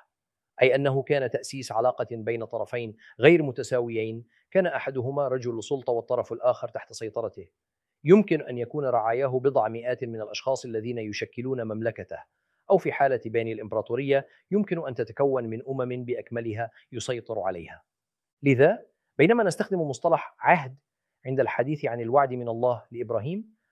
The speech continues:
والوحي المعطى لموسى على جبل سيناء، فإنهما يشبهان العهد، لكنهما لا يتناسبان بدقة مع أغراض أو شروط العهد القياسية في تلك العصور القديمة. بالإضافة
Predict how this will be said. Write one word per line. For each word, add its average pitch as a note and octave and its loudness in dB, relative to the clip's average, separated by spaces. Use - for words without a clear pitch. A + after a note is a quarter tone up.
والوحي C3+ 4
المعطى B2+ 2
لموسى A2+ -6
على G2+ -4
جبل A#2 -4
سيناء، A2+ -8
فإنهما A#3 4
يشبهان E3 -2
العهد، G2 -6
لكنهما D3+ 0
لا D3 8
يتناسبان C3+ 0
بدقة B2+ -4
مع B2+ 2
أغراض C#3 2
أو A#2+ -2
شروط G#2+ -6
العهد A#2+ -2
القياسية A#2+ -4
في A#2+ -8
تلك C3+ -6
العصور A2+ -6
القديمة. F#2 -14
بالإضافة C#3+ 2